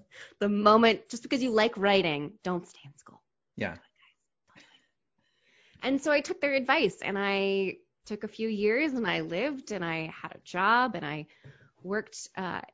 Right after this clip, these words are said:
Speaker 1: in a nonprofit, uh, working with college students, helping them figure out who they wanted to be and the people they wanted to become. And then I got a Fulbright English teaching assistantship, went to Bulgaria, of all
Speaker 2: Mm-hmm.
Speaker 1: places, and was teaching high school kids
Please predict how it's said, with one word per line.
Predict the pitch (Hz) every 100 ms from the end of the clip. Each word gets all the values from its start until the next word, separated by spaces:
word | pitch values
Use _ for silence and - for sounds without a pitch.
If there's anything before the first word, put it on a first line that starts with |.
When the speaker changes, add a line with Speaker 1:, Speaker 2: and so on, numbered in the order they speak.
| -
Speaker 1:
in | 190
a | 170
nonprofit, | 170 185 220 220 202 226 254 - _ -
uh, | 175 165 156
working | 185 180 180
with | 180 165 -
college | - 262 254
students, | - 185 175 175 254 - - _ _ _ -
helping | 196 190
them | 190 196
figure | 190 202 180
out | 185 190
who | 185
they | 185 175
wanted | 170 175
to | 175
be | 160 160
and | 185
the |
people | - 160 156
they | -
wanted | - -
to | -
become. | - - - 208 214 _ _ _ _ _ _ _ _
And | - 175
then | 170
I | 185 185 -
got | - 175
a | 165 -
Fulbright | 190 202 202 185
English | 240 330 -
teaching | 185 -
assistantship, | - - - 165 - 233 - _ _ _ _ _ _ _
went | 170 226
to | 285
Bulgaria, | 240 - 156 139 156 381 -
of | 196
all | 180 175
Speaker 2:
Mm-hmm. | 139
Speaker 1:
places, | 143 - 196 226
and | 185
was | 170
teaching | - 175 175 160 170 - _ _ _
high | - 220
school | 226 247 233 233
kids | 220 - 226 233 208 - -